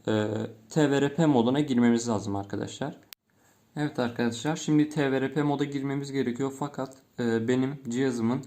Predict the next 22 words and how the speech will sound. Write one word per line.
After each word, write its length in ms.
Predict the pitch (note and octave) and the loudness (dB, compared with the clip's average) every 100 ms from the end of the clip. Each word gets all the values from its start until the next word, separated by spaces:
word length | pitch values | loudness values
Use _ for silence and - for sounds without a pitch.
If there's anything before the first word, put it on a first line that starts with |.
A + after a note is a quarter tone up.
| - | -6
güç 240 | C3+ - | -6 -4
tuşu, 400 | - A#2 - D3 - _ _ _ _ - | -6 -6 -6 -6 -8 _ _ _ _ -2
e, 360 | A#2 A2+ A2 | 2 2 2
ve 120 | A#2+ B2 | 2 0
ses 320 | - C3+ - | -2 -4 -4
tuşuna 420 | B2+ - C3 B2+ | -8 -2 -2 0
basılı 340 | B2+ B2+ C3+ | 0 0 -4
tutunca 580 | C3+ - C#3+ C3+ C#3+ E3 | -6 -6 -4 -2 -4 -4
T 220 | - C#3 | -6 -2
V 100 | B2+ | 0
R 140 | A2+ A2 | 0 -2
P 120 | B2+ | -4
moduna 400 | C3 C3 A#2+ C3 | -2 0 0 -2
girmiyor. 480 | C3 C3 B2 A#2+ B2+ | -2 -4 0 -2 -2
Çünkü 260 | C3 B2+ C3 | -6 -6 -6
ses 300 | C#3 B2+ - | -6 -8 -12
tuşunda 360 | - A#2+ A#2+ | -6 -2 0
biraz 260 | B2 A#2+ A#2+ | 0 -2 0
arıza 400 | B2+ A#2+ A#2+ B2+ | 0 0 0 0
var 120 | G#2+ | 0
arkadaşlar. 640 | G#2 G2+ G#2+ G#2 B2 D#3+ - - - - _ - | -2 -4 -6 -6 -6 -6 -8 -20 -20 -20 _ 0
E, 340 | A#2 A2+ | 2 4